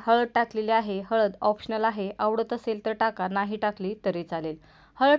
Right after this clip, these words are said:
टाकून मिक्स करून घेतलं, कढई तापण्यासाठी ठेवलेली आहे.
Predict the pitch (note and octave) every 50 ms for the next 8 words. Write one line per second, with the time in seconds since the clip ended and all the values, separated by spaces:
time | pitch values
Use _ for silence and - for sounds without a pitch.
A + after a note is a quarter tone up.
0 | D4 - C4+ C4+ C4+ B3+ B3 A#3+ - - A3+ A#3 A3+ - - - A3+ G#3+ A3 A3+
1 | A3+ A3+ G#3+ G#3+ G3+ F#3+ F#3 F#3 - - - - - A#3 A3+ A#3 A#3 A#3 A#3+ A#3
2 | A#3 - A3+ A3+ A#3 A#3 A3 A3+ A#3 A3+ - G#3+ F#3+ F#3 F#3 G3 G3+ G#3 G#3+ G#3+
3 | G#3 F#3+